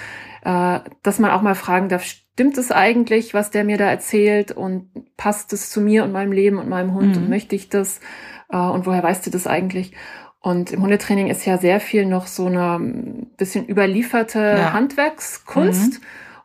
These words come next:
Speaker 1: Und aus der anderen Richtung kommt so ganz viel wissenschaftliche Daten gerade, ne, wo man dann sagt, Wissenschaftler haben bewiesen, dass Hunde das und das können oder nicht können oder wie auch immer.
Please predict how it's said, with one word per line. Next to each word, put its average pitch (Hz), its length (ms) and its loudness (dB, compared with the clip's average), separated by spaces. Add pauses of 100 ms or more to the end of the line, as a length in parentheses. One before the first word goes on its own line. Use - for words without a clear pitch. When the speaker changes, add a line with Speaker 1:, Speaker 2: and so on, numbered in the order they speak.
Speaker 1:
Und 220 360 0
aus 220 120 -6
der - 100 0
anderen 247 320 2
Richtung 240 400 0
kommt 226 260 0
so 214 100 -4
ganz 208 200 -2
viel 208 260 0 (140)
wissenschaftliche 220 880 0
Daten 285 500 2
gerade, 277 460 2
ne, 269 180 0
wo 240 80 0
man 220 240 -2
dann 208 180 -2
sagt, 208 280 0
Wissenschaftler 208 760 0
haben 208 220 0
bewiesen, 226 500 2
dass 196 400 0
Hunde 202 480 2
das 185 160 -6
und 185 80 -6
das 175 140 -12
können 226 320 0
oder 175 160 -6
nicht 277 180 -2
können 214 300 0
oder 185 160 -2
wie 185 100 -4
auch - 80 -12
immer. 233 160 -2